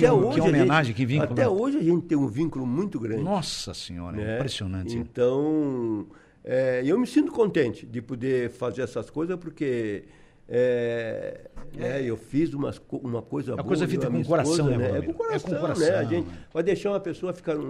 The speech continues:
Speaker 2: Não
Speaker 1: sozinho.
Speaker 2: tem como, né?
Speaker 1: Quinze anos a guria
Speaker 2: Quinze
Speaker 1: tinha.
Speaker 2: anos, a menina
Speaker 1: Nossa.
Speaker 2: nova,
Speaker 1: Não, fica
Speaker 2: né?
Speaker 1: lá em casa. A minha
Speaker 2: É.
Speaker 1: esposa pegava ele
Speaker 2: Que bom que você
Speaker 1: pra
Speaker 2: fez
Speaker 1: levar
Speaker 2: isso,
Speaker 1: no
Speaker 2: né?
Speaker 1: hospital.
Speaker 2: Você,
Speaker 1: Às vezes
Speaker 2: sua
Speaker 1: o,
Speaker 2: esposa.
Speaker 1: às vezes os guarda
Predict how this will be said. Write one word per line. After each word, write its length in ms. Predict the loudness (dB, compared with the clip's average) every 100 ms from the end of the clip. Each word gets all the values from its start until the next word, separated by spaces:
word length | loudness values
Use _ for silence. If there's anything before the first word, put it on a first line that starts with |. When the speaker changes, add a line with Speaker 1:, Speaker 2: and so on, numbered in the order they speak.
| -6
Speaker 2:
Não 60 |
Speaker 1:
sozinho. 360 | -6 -4 -2 0
Speaker 2:
tem 260 | 0 0 -4
como, 340 | -2 -2 -2
né? 100 | 0
Speaker 1:
Quinze 320 | 4 4 4
anos 240 | 0 2 2
a 40 |
guria 300 | 0 2 0
Speaker 2:
Quinze 180 | 0 0
Speaker 1:
tinha. 100 | 0
Speaker 2:
anos, 80 | 0
a 40 |
menina 220 | 0 2 2
Speaker 1:
Nossa. 120 | 0
Speaker 2:
nova, 320 | 4 6 6
Speaker 1:
Não, 60 | 4
fica 160 | 2 2
Speaker 2:
né? 60 |
Speaker 1:
lá 80 | 2
em 60 | 0
casa. 440 | -2 -4 -6 -4
A 40 | -2
minha 140 | -2
Speaker 2:
É. 40 | -2
Speaker 1:
esposa 320 | -2 -2 -2
pegava 500 | -4 -4 -2 -2 -2
ele 320 | 0 0 -2
Speaker 2:
Que 120 | -2
bom 220 | 0 0 0
que 80 |
você 80 | 0
Speaker 1:
pra 80 | 2
Speaker 2:
fez 140 | 4 4
Speaker 1:
levar 140 | 4
Speaker 2:
isso, 80 | 2
Speaker 1:
no 40 | 2
Speaker 2:
né? 40 | 0
Speaker 1:
hospital. 540 | -2 0 0 2 2
Speaker 2:
Você, 60 | 4
Speaker 1:
Às 80 |
vezes 200 | 4 4 4
Speaker 2:
sua 80 | 0
Speaker 1:
o, 40 |
Speaker 2:
esposa. 520 | 0 -2 -2 -2 -6 -2
Speaker 1:
às 200 | 0 4
vezes 180 | 4 6
os 160 | 2
guarda 720 | 4 4 4 2 0 -2 -4